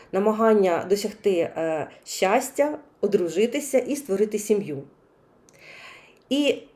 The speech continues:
саме ось для таких молодих, неодружених, амбітних жінок, які, е, мріють про сім'ю, які дуже багато, е, думають про проблеми сексу, шлюбу,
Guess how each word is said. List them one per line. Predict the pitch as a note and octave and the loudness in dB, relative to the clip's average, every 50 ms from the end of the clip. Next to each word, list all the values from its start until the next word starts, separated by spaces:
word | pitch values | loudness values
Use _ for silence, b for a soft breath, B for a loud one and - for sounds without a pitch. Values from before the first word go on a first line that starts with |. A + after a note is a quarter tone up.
| _ _ _ _ - | _ _ _ _ -18
саме | - - C4+ C#4 C#4+ C4 B3+ B3+ | -6 0 2 2 4 4 4 4
ось | A#3+ A#3+ A#3 | 4 4 6
для | A3+ A#3+ | 6 4
таких | A#3+ - B3 B3 - F#3+ F3+ F3 - - | 4 4 -2 -4 -4 -8 -8 -8 -8 -4
молодих, | G3 G3 G#3+ A3+ A#3 A#3 - G#3+ G#3 G#3 - - - | 0 2 4 4 4 4 2 0 0 -2 -4 -8 -4
неодружених, | - G#3 A#3 B3+ C4 B3 B3+ G#3+ G#3+ G#3+ G#3 F#3+ G3 F#3+ G3 G3 - - | 0 4 6 8 8 8 6 4 2 2 0 0 2 0 0 -2 -4 -4
амбітних | - A3 B3+ B3 F#3+ G#3 G#3+ G#3+ G#3+ G3 F#3+ F#3 F3 - - - - _ _ - | 0 2 2 2 2 0 -2 -2 0 0 0 0 0 -2 -8 -18 -20 _ _ -8
жінок, | G3+ G3+ A#3+ A3+ G3 F#3 F#3+ F#3 F#3 - - B B B B B B B B B B B B | -2 0 2 2 4 4 2 0 0 -4 -10 B B B B B B B B B B B B
які, | - F3+ G#3+ G#3+ G#3+ - B3+ C#4 C#4 C4 | -2 -2 -2 -2 -2 -4 -2 2 4 4
е, | A3+ - - - F#3+ F#3+ F#3+ F3+ E3+ - | 4 4 2 -2 -2 0 0 0 0 2
мріють | G3+ G#3+ C4 C#4 C4+ A3+ - | 2 2 2 4 2 2 2
про | - A3 A3+ | 0 -2 -2
сім'ю, | - - A3+ G3 E3 F3 F#3+ F3+ F3+ F3 F3 b b b b b b b b b - | 0 0 0 0 0 0 -2 -2 -2 -4 -8 b b b b b b b b b 0
які | G#3+ A3 A3 - - C4+ C#4 C4+ B3 - - - E3+ E3 | 0 0 0 -2 -4 -2 0 0 0 0 0 -4 -8 -4
дуже | A#3+ C4+ A#3 A#3+ | -2 -2 0 0
багато, | F#3+ G3 G3+ A3+ A3+ A3+ A3 - G3 F#3+ F#3 F3+ F3 - - | 0 0 2 4 2 2 2 0 0 2 2 2 2 2 0
е, | E3+ F3+ F3 E3 D#3+ D#3 | 0 2 2 2 0 0
думають | D#3 G#3+ B3 B3 A3+ G#3 F#3+ F3+ F3+ | 0 0 0 2 2 2 2 0 -2
про | - G3 F#3+ F#3+ | -2 -2 -2 -2
проблеми | - G3 G3 G3 G3 G#3 G#3+ G3+ G3 F#3 E3+ D#3 D3 C#3 - - - _ _ _ _ - | 0 -2 -2 2 4 4 4 4 4 2 0 -2 -2 -4 -6 -10 -16 _ _ _ _ -6
сексу, | - - C#4 C#4+ C#4+ C#4+ - - - A#3 A3+ A3 - - | 2 6 6 6 6 4 0 -6 -4 -4 -4 -4 -6 -8
шлюбу, | - - - F#3 G3 C4 D4 D4 B3+ G#3+ G#3 A#3 A#3 A3+ A3 A3 | -10 -10 -8 -2 0 2 2 2 0 2 2 4 6 6 6 4